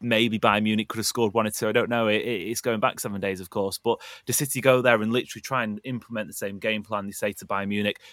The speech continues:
"If you wanna have the ball, you can have the ball. We trust ourselves defensively in this situation to really sort of sniff out any chances, Ruben Dias, Ederson, John Stones, et cetera," or do they have to really go at Bayern at the throats from the off, kill the game off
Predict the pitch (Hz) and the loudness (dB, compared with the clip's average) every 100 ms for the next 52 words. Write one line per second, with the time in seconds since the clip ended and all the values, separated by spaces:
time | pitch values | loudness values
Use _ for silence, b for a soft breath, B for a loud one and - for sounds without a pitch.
0 | b 131 156 135 107 - - 107 113 - | b -2 0 2 0 -2 0 0 0 -4
1 | 104 110 98 - 107 104 - 123 - 110 | -6 -6 -6 -2 0 0 -6 -6 -2 -4
2 | - 113 101 - - 117 113 110 101 104 | 0 -2 -2 -6 -2 -2 0 -6 -6 -4
3 | 101 104 110 - 110 - 104 107 104 - | -2 -2 -2 -4 -8 -10 -2 -2 -2 -6
4 | 101 b b b - 107 117 110 104 113 | -8 b b b -12 -2 2 2 2 0
5 | 95 101 - b b _ _ _ _ - | 0 -4 -10 b b _ _ _ _ -2
6 | - 131 - 110 107 110 - 135 131 - | 0 -2 2 2 2 0 2 4 4 0
7 | 101 117 104 107 127 117 101 123 120 107 | -2 0 0 -2 0 2 2 2 0 0
8 | - 101 98 95 - 113 107 127 123 104 | -2 -2 -4 -6 -2 -2 0 0 0 -2
9 | - 98 107 101 b b - 120 120 120 | -4 -4 -4 -6 b b 0 0 2 0
10 | - 139 - - 120 113 123 127 120 110 | 4 2 2 -4 -6 0 4 6 4 2
11 | - 117 120 95 110 98 98 98 113 117 | 4 6 6 4 2 2 0 -2 -4 -4
12 | - 110 - 120 104 - - 135 117 107 | -4 -8 -2 0 2 0 -2 2 4 4
13 | 104 104 - - - 151 127 117 120 110 | 0 0 -2 -6 2 4 4 2 2 2
14 | 107 98 | 0 -2